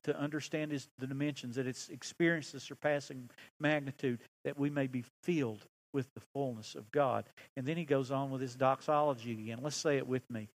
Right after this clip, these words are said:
"Now, all glory to God, who is able through his mighty power at work within us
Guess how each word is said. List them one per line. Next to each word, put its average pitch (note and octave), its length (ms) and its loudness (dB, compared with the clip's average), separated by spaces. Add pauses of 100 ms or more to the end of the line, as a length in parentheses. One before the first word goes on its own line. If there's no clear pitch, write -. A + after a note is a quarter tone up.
(100)
"Now, C3+ 420 0 (1000)
all C#3 160 6
glory C#3+ 460 4
to C#3+ 120 -6
God, C3 460 -4 (600)
who D3+ 60 4
is C3+ 220 6
able D3 320 4
through C3 260 -2
his A#2+ 160 -2
mighty C#3 380 -2
power B2 500 -4 (240)
at C3 180 0
work D#3+ 400 4
within D#3 380 -2
us - 380 -8